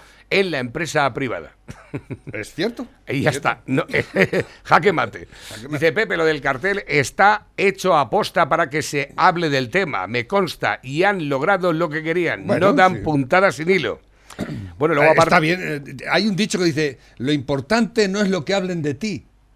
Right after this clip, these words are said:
Speaker 2: Lo importante es que hablen. <laughs>
Speaker 1: Dice, el hijo de José Bono cancela su boda con Aitor Gómez. Este es el motivo. José Bono junior y su novio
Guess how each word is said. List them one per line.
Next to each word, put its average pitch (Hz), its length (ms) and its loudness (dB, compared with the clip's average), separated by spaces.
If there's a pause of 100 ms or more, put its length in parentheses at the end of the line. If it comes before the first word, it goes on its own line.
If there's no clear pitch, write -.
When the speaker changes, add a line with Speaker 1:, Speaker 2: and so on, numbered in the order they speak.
(260)
Speaker 2:
Lo 131 100 -6
importante 143 500 -4
es - 100 -4
que 196 120 -4
hablen. 190 400 -2 (320)
<laughs> - 1080 -18
Speaker 1:
Dice, 127 240 -10
el 127 120 -4
hijo 175 180 -2
de 208 80 2
José 143 180 0
Bono 190 280 0
cancela 156 360 -2
su 143 140 -6
boda 185 240 -4
con 143 180 -6
Aitor 131 440 -4
Gómez. 180 440 -6
Este 147 300 -8
es 147 100 -8
el 147 100 -8
motivo. 202 540 -6 (300)
José 160 260 -4
Bono 160 220 0
junior 156 440 0
y 185 120 -4
su 147 160 -2
novio 185 500 0